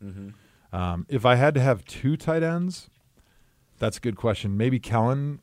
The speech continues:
Speaker 2: or Jordan, because you could s-, split them out a little bit. You could do the Jimmy Graham and, and give him that three, four yard split from the tackle where he's just far enough out there where you can't really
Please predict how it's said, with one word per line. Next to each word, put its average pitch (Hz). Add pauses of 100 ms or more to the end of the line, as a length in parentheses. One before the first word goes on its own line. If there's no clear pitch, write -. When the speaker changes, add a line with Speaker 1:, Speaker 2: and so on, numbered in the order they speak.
Speaker 2:
or 117
Jordan, 120
because 113
you 117
could 107
s-, -
split -
them 113
out 113
a -
little 127
bit. 131
You 127
could 110
do 113
the 104
Jimmy 117
Graham 110
and, 104
and 110
give 113
him 113
that 101
three, 117
four 110
yard 101
split -
from 113
the 101
tackle 104 (560)
where 107
he's 101
just - (160)
far 135
enough 123
out 123
there 131
where 113
you 107
can't 135
really 117